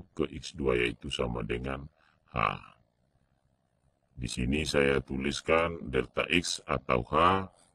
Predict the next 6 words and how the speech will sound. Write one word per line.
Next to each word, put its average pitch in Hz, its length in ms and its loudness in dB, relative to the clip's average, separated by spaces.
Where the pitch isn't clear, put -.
B 82 480 4
kurang 67 480 2
A 87 400 4
dibagi 62 640 -2
dengan 65 480 0
N. 52 320 -2